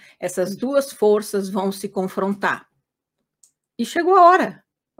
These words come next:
pra resolver. Eles acham que é pra um <laughs> ficar no poder, mas vai ficar, né? A gente não sabe. Então, mas é que eles vão tentar, vão tentar essa agenda toda, né?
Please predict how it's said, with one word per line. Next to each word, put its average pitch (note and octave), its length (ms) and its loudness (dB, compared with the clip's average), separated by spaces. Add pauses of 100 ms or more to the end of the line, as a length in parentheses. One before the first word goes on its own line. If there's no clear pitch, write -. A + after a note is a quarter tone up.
(320)
pra D3 120 -8
resolver. A3+ 680 -6
Eles E3+ 280 -8
acham B3+ 400 0
que F4 60 -8
é D#4+ 40 -8
pra C4+ 200 -6
um B3+ 260 -6
<laughs> - 0 -
ficar - 480 -8
no B3+ 120 -8
poder, A#3 600 -6 (560)
mas G4+ 400 -6 (800)
vai G#3+ 300 -4
ficar, E4 440 -4 (1400)
né? A3 320 -12 (200)
A G3 60 -20
gente - 240 -18
não A3 120 -8
sabe. B3 400 -2 (720)
Então, D#3+ 280 -10
mas G#3 160 0
é F3 80 -4
que F3 100 -10
eles F3 180 -8
vão E3 160 -10
tentar, F3 400 -6
vão F3+ 160 -10
tentar D4 440 -2
essa - 220 -10
agenda G3+ 880 -8 (400)
toda, G3 760 -4
né? A#3+ 320 -10